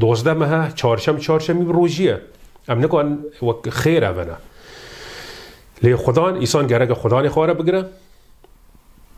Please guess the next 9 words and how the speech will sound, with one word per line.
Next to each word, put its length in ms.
ام، 260
اه، 440
هر 220
انسان 460
که 100
ایزدی، 640
ام، 240
سیا 600
دیسا 500